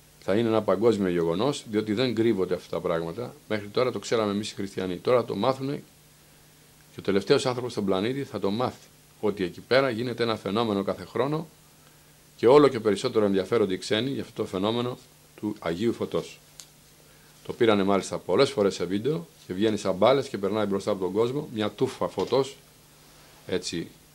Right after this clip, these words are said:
κιτρίνου φωτός, που είναι στην αρχή θαλασσί, γαλάζιο και μετά γίνεται κανονικό φως. Αυτός είναι ο τάφος του Χριστού.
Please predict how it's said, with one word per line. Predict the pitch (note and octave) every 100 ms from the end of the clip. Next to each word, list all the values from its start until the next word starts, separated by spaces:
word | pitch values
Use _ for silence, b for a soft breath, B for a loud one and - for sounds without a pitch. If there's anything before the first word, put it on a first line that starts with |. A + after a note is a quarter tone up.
| -
κιτρίνου | - E2 G2 G2+ F2+
φωτός, | - - B2 C#3+ - - - - - - - - - -
που | A2+
είναι | A2
στην | G2 A2
αρχή | F#2 - A#2+
θαλασσί, | - F2+ E2+ - A2+
γαλάζιο | F2 F2 F#2+ B2 C#3+
και | A#2+
μετά | G2+ - E2 E2+
γίνεται | B2 C#3 C#3+
κανονικό | A#2 G2+ G2 C3 B2 - - -
φως. | G#2+ F#2+ - - - - - - B B B
Αυτός | - A2 D3+ A2+
είναι |
ο | G2
τάφος | F#2+ -
του | F#2+
Χριστού. | E2+ D#2+ E2+